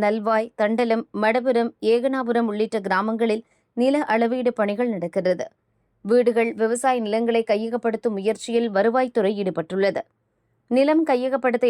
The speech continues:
எதிர்ப்பு தெரிவித்து பரந்தூர் சுற்றுவட்டார மக்கள் கடந்த இரண்டு ஆண்டுகளாக தொடர் போராட்டத்தில் ஈடுபட்டு வருகின்றனர். சுமார் அறுநூற்று தொண்ணூறு நாட்களை கடந்து போராட்டம் தொடர்கிறது.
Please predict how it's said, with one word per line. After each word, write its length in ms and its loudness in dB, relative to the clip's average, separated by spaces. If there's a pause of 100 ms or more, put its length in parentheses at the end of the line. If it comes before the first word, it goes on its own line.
எதிர்ப்பு 280 -4
தெரிவித்து 460 0 (100)
பரந்தூர் 440 0
சுற்றுவட்டார 580 0
மக்கள் 400 -2
கடந்த 240 0
இரண்டு 360 -2
ஆண்டுகளாக 720 0
தொடர் 340 -4
போராட்டத்தில் 580 -2
ஈடுபட்டு 400 -4
வருகின்றனர். 680 -4 (540)
சுமார் 460 0
அறுநூற்று 560 0
தொண்ணூறு 380 0
நாட்களை 420 0
கடந்து 380 0
போராட்டம் 460 0
தொடர்கிறது. 640 -2